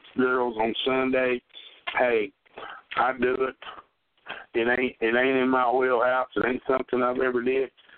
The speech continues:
I do it for women's football." And that's exactly what I told them.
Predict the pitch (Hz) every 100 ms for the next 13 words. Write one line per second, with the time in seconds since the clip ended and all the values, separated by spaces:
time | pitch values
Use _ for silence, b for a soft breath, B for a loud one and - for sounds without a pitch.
0 | B - 123 131 131 135 135 - _ _
1 | _ - 110 110 120 120 95 - - -
2 | 73 - - _ _ - 113 117 123 -
3 | 95 123 127 117 107 117 117 117 - 110
4 | 104 95